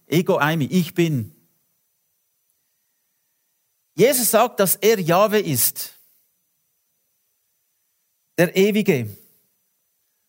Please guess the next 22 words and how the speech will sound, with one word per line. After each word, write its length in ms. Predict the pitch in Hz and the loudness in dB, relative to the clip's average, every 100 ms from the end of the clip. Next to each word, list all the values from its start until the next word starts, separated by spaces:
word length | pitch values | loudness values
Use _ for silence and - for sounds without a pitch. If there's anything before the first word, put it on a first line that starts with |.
| _ _ _ _ _ _ - | _ _ _ _ _ _ -2
Und 200 | 220 196 | -2 0
die 120 | 220 | -2
Juden, 300 | 262 311 277 | 0 -2 -2
die 160 | 240 220 | -2 0
hatten 280 | 240 233 226 | 0 -2 -2
Angst, 460 | 220 277 233 - | -2 -2 -4 -4
diesen 280 | 226 202 208 | -4 -2 0
Namen 280 | 208 202 190 | 0 0 -2
auszusprechen, 920 | 202 233 - 220 - 170 175 - 190 | 0 -2 -2 -6 -2 -2 -2 -4 -4
Jahwe, 460 | 160 165 170 196 285 - _ _ _ _ _ | 0 0 0 -2 -6 -16 _ _ _ _ _
weil 200 | - 180 | -4 -2
er 60 | 185 | -2
für 100 | 180 | -2
sie 160 | - 185 | -2 -2
so 180 | 165 | -2
heilig 360 | 160 226 240 165 | 0 -2 -2 -2
war. 220 | 143 208 - _ _ _ _ _ | -2 -2 -6 _ _ _ _ _
Deshalb 260 | 175 170 175 | -6 -4 -2
haben 300 | 175 185 175 | -2 -2 -4
sie 320 | - 180 170 - _ _ _ _ | -4 -4 -6 -10 _ _ _ _
den 120 | 151 147 | -4 -2
Herrn 360 | 165 170 175 | 0 -2 -6